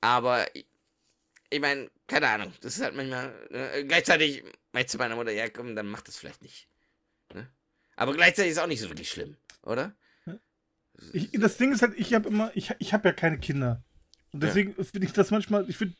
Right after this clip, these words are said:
Speaker 2: so Gespräche mit dir dann immer lustig. Und generell, ich hab mit ein paar um mich herum kriegen mittlerweile Leute Kinder. Und ich
Speaker 1: Mhm.
Speaker 2: find's generell eh interessant,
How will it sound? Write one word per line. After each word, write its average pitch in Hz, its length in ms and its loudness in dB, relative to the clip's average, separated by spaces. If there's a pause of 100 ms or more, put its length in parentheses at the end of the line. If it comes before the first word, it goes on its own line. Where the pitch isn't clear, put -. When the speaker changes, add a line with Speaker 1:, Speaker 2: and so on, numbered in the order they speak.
(120)
Speaker 2:
so 170 160 0
Gespräche 185 400 4
mit 170 200 0
dir 180 80 4
dann 180 120 0
immer 165 160 0
lustig. 196 380 0 (260)
Und 147 160 -4
generell, 170 360 8
ich 202 120 2
hab 208 200 2
mit 180 160 2
ein 190 120 -2
paar 226 280 10 (280)
um 185 120 -2
mich 190 140 -4
herum 185 220 0
kriegen 185 240 0
mittlerweile 143 380 0
Leute 135 200 0
Kinder. 208 440 0 (560)
Und 156 80 2
ich 101 80 2
Speaker 1:
Mhm. - 0 -
Speaker 2:
find's 202 220 4
generell 165 360 6
eh 190 140 6
interessant, 165 360 -2